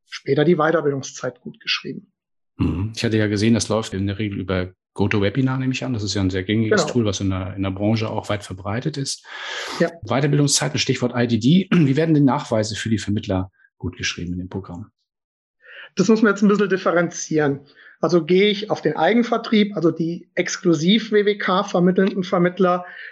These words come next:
Speaker 1: das machen wir intern. Das heißt, die werden automatisch mit ihren Weiterbildungszeiten in internen Systemen abgespeichert, sodass wir gegenüber den Aufsichten jederzeit Auskunft geben können. Im Partnervertrieb, also im Maklerbereich,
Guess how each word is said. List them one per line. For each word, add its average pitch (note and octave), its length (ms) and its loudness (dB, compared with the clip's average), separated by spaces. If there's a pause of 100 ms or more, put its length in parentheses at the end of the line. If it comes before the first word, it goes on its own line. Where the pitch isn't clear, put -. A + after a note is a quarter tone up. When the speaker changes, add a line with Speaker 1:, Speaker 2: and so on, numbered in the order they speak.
(140)
Speaker 1:
das F3+ 260 2
machen F3+ 320 4
wir E3+ 80 2
intern. D#3 640 0
Das D#3+ 180 0
heißt, E3+ 340 0
die F3 80 6
werden F3 240 2
automatisch F3+ 840 2
mit E3+ 120 -2
ihren D#3 200 -2
Weiterbildungszeiten E3+ 1000 0
in D3+ 120 -4
internen E3+ 420 0
Systemen D3+ 540 -2
abgespeichert, F#3 880 0 (420)
sodass E3+ 440 0
wir F3+ 200 4
gegenüber F3 400 0
den D#3+ 160 0
Aufsichten D#3+ 640 0
jederzeit D#3 500 0
Auskunft - 540 -6
geben C#3+ 240 -8
können. - 340 -18 (720)
Im D#3 220 2
Partnervertrieb, A#3 880 0
also D#3 160 2
im C#3+ 80 0
Maklerbereich, F3 880 0